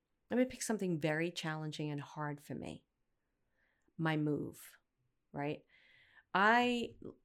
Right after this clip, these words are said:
live in a great place. I have a great life. But I knew when I bought my house in Marin that it would only be for a few years. Marin has a lot to offer. Weather, uh,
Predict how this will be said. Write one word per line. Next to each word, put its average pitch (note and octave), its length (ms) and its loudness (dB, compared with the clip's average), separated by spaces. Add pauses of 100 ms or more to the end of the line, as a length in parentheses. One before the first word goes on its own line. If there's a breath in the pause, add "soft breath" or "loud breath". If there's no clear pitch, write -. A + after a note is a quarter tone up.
(120)
live F3 280 4
in E3 100 4
a D#3+ 60 0
great D#3 440 -2
place. C#3 600 -4
I D3+ 60 -4
have D3+ 160 -2
a C#3+ 40 -2
great D#3 540 -4
life. C3 480 -4 (260)
But F3 200 0
I F3 120 6
knew F3+ 300 4
when G3+ 140 2
I E3+ 80 4
bought D#3 320 0
my D#3+ 100 -2
house D3+ 320 -4
in D#3 100 0
Marin D3 460 -2
that D3 140 -2
it D3 80 -4
would D3 80 -2
only D3 180 -2
be D3+ 140 -2
for D3 160 0
a C#3 40 -4
few C#3+ 240 -4
years. - 600 -8 (760)
Marin F3 300 4
has F3+ 240 0
a D#3+ 80 -6
lot D#3 560 -4
to - 160 -8
offer. D3 520 -4
Weather, D#3 600 0 (600)
uh, D3+ 140 -4